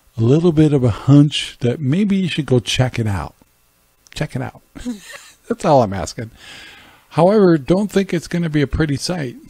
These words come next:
Will people die? Yep. Will people be hurt? Yes. Will people be crucified in a sense for having a,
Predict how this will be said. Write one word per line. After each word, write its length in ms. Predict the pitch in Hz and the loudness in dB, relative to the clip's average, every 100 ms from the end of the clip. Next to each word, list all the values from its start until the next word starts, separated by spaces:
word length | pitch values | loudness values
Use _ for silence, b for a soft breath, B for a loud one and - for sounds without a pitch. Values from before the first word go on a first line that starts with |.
| - - | -20 -8
Will 140 | 131 | -6
people 360 | 120 156 165 131 | -2 -4 -2 -2
die? 460 | 123 123 151 165 - b b b b b - | 0 -2 -4 -6 -10 b b b b b -10
Yep. 320 | 110 113 - - - B B B B - | -4 -4 -4 -10 -10 B B B B -10
Will 140 | 117 | -8
people 320 | 107 127 - | -4 -4 -2
be 160 | 104 113 | -2 0
hurt? 320 | 104 156 131 _ _ b b b | 0 -2 -4 _ _ b b b
Yes. 380 | - 131 - - - | -6 -6 -6 -12 -6
Will 100 | 123 | -4
people 300 | 156 170 170 | -2 -2 -2
be 120 | 170 | -4
crucified 680 | - 180 165 151 139 143 131 | -6 -6 -6 -4 -2 0 -2
in 80 | 127 | -4
a 40 | |
sense 260 | - 131 - | -2 -6 -4
for 340 | 131 123 117 | -4 -2 0
having 320 | 120 120 120 | -2 -2 -4
a, 180 | 113 | -4